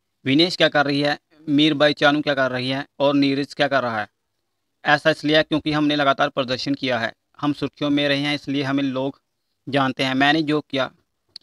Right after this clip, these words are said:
मुझे वह कभी-कभी सपना लगता है, मैंने भारत में रहकर वह कर दिखाया। ऐसा देश जहाँ स्पोर्ट्स का कल्चर ही नहीं है।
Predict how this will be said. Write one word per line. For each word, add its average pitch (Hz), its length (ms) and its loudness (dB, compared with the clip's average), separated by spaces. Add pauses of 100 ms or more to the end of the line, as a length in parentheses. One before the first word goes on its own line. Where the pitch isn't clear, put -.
(320)
मुझे 151 180 4
वह 165 80 4
कभी-कभी 156 340 2
सपना 151 280 -2
लगता 147 280 2
है, 143 80 2
मैंने 143 260 2
भारत 135 320 0
में 143 120 0
रहकर 139 360 -2 (520)
वह 143 140 4
कर 147 180 2
दिखाया। 139 360 0
ऐसा 151 500 -2 (840)
देश 135 260 0
जहाँ 147 180 2
स्पोर्ट्स 147 340 -4
का 151 100 0
कल्चर 143 420 0
ही 147 120 0
नहीं 120 220 -2
है। 113 140 -12